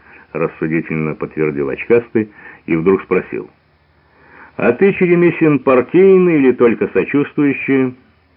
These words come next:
"Партийный. В двадцатом году в партизанском отряде в партию мы записались". "Ну вот и мы со Звонарёвым тоже с двадцатого года в партии", сказал очкастый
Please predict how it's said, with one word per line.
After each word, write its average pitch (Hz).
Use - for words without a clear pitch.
"Партийный. 123
В 71
двадцатом 151
году 139
в 139
партизанском 113
отряде 90
в -
партию 82
мы 80
записались". 76
"Ну 110
вот 202
и 202
мы 165
со 170
Звонарёвым 147
тоже 113
с 104
двадцатого 107
года 104
в -
партии", 92
сказал 76
очкастый 113